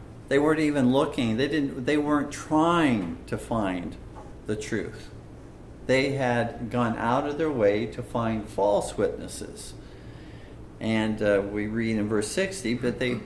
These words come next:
found none." They found no false witnesses. "Yea, though many false witnesses came, yet found they none. At the last came two false witnesses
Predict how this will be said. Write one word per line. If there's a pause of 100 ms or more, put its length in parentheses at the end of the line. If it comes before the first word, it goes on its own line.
(240)
found
none." (1300)
They
found
no
false
witnesses. (500)
"Yea,
though
many (340)
false
witnesses
came,
yet
found
they
none. (1400)
At
the
last
came
two (120)
false
witnesses